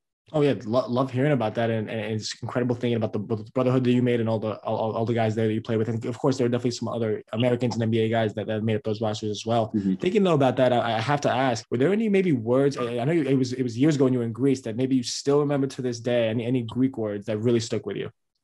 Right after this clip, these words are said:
Speaker 2: Oh,
Speaker 1: There's
Speaker 2: man.
Speaker 1: one, there's, there's, there's one right answer.
Speaker 2: Oh, you already know. The first one is Malaka, for sure. <laughs> You already know. And the,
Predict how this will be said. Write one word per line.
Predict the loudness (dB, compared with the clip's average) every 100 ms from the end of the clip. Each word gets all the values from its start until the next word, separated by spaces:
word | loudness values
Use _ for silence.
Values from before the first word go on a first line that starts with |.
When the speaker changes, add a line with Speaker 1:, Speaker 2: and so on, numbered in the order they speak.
| _ _ _ _
Speaker 2:
Oh, | 4
Speaker 1:
There's | 6 6
Speaker 2:
man. | 6
Speaker 1:
one, | 6
there's, | 6
there's, | 8 8 8
there's | 8 8
one | 8 6
right | 6 6
answer. | 4 2 -2 -8 _ _ _ _ 2
Speaker 2:
Oh, | 4
you | 6
already | 6 6 4 0
know. | 0 -2
The | -4 -2
first | 0 0 -2
one | -2 0
is | 0
Malaka, | -2 0 0 -4 -16 _ -8
for |
sure. | -6 0 0 0 0
<laughs> | 0 2 2 2 0 0 _ -2 -2 -2 0
You | 0 0
already | -2 -4 -8 -8
know. | -8 -8 -6 -6 -6 -14 _
And | -4 -2
the, | -4 -2 -6